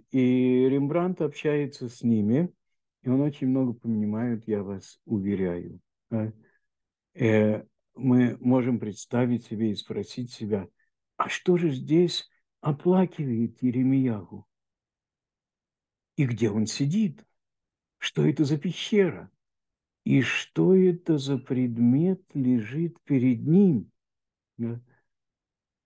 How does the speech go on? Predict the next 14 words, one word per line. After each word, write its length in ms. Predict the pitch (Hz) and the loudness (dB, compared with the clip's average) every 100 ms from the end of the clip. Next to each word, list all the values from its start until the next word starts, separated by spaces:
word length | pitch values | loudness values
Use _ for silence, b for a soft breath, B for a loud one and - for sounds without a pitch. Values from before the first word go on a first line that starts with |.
| _ _ | _ _
Э, 280 | 127 131 123 | -2 2 0
только 360 | 123 151 143 131 | 0 0 -2 -6
тот, 300 | - 139 - | -2 -2 -2
кто 180 | 135 120 | -4 -2
знаком 560 | 117 110 - 117 113 | 0 -4 -4 -2 -2
с, 320 | 107 - - | -4 -14 -8
э, 380 | 127 117 107 110 | -2 0 0 -2
пророком, 1040 | 107 104 107 104 107 107 - 113 107 104 | -4 -6 -6 -2 -4 -6 0 0 2 0
э, 480 | 104 104 104 104 - - | -2 -2 -2 -4 -8 -14
и 640 | - 107 98 98 95 98 95 | -4 -2 0 -2 -4 -6 -8
с 100 | - | -8
его 180 | 104 104 | -6 -4
пророчествами, 1300 | 95 101 95 101 101 - 95 - 104 107 101 101 98 b b b _ _ | -4 -6 -2 -2 -4 -6 -14 -10 -4 -2 -2 -4 -6 b b b _ _
э, 520 | 120 107 107 104 104 | 2 2 2 0 -4